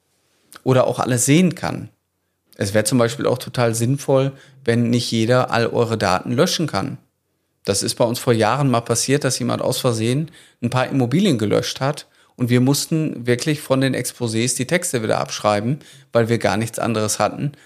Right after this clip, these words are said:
als die Exposés und mussten alles neu anlegen. So,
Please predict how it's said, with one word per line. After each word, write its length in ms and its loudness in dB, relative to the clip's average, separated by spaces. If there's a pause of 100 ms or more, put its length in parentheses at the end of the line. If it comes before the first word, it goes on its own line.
(120)
als 260 -2
die 120 2
Exposés 720 -2
und 200 -4
mussten 440 -2 (260)
alles 420 -2
neu 260 2
anlegen. 540 -8 (1600)
So, 340 0